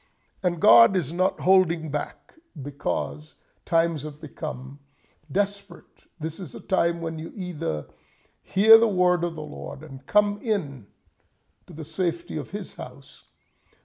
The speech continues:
or you continue to behave as normal, and the wrath of God poured out upon the earth by these angelic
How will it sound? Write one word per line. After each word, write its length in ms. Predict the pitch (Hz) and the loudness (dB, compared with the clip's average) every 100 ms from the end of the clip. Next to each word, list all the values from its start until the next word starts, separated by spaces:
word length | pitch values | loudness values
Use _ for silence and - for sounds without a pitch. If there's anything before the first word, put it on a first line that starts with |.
| _ | _
or 140 | 175 | -2
you 140 | 165 156 | 0 -2
continue 920 | 165 147 135 247 247 196 139 156 196 _ _ _ _ - | -4 -8 -6 -4 -2 -4 -6 -10 -14 _ _ _ _ -12
to 80 | |
behave 480 | 151 156 147 175 151 | -8 -4 2 2 2
as 160 | 151 127 | -2 -6
normal, 720 | 165 185 170 135 139 143 _ _ _ _ _ _ _ _ - | -2 2 2 -2 -8 -10 _ _ _ _ _ _ _ _ -4
and 160 | 165 | -4
the 80 | 160 | -2
wrath 400 | 160 165 160 156 | 4 6 4 2
of 180 | 143 113 | -10 -8
God 480 | 143 151 139 131 139 _ - _ _ _ _ _ _ _ _ | -2 0 0 -6 -12 _ -20 _ _ _ _ _ _ _ _
poured 300 | - 185 190 | 2 6 8
out 260 | 190 185 185 | 10 8 4
upon 380 | - 170 165 156 | -4 -2 -2 -4
the 120 | 151 | -4
earth 380 | 147 139 - 139 | -4 -6 -6 -4
by 180 | 147 | -2
these 360 | 139 156 151 131 | -2 -4 -4 -4
angelic 480 | 131 131 147 147 | -6 -6 -4 -4